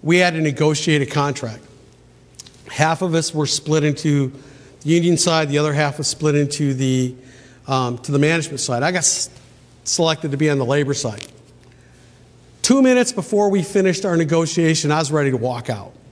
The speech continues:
I mean, I had everybody in a fury to ready to walk out. I mean, I was passionate, ready to go. And then somebody went,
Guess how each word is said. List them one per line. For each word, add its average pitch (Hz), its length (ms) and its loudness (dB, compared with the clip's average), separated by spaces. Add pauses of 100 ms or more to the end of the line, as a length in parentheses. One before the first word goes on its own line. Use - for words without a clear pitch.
(320)
I - 40 -14
mean, 143 180 2
I 185 160 0
had 190 200 4
everybody 170 460 0
in 156 60 2
a 135 60 -2
fury 143 580 -2 (540)
to 151 100 -2
ready 147 220 2
to 127 60 -6
walk 127 360 -4
out. 123 180 -2
I 110 60 -4
mean, 117 160 -2
I 151 140 -2
was 156 180 0
passionate, 160 600 -4
ready 147 260 -2
to 131 80 -4
go. 123 220 -2
And - 720 -10
then 143 60 2
somebody 139 300 0
went, 123 240 -2